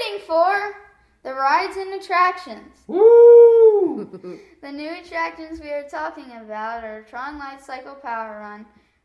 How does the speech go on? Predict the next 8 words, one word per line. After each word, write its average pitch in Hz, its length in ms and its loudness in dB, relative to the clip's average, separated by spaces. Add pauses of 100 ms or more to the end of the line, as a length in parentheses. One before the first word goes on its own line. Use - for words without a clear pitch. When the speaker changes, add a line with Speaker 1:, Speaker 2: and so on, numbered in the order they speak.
Speaker 1:
Remy's 330 500 -20
Ratatouille 320 840 -16
Adventure, 247 720 -20 (460)
and 220 300 -20 (360)
Guardians 269 480 -16
of 262 140 -20
the 254 100 -18
Galaxy 240 1000 -16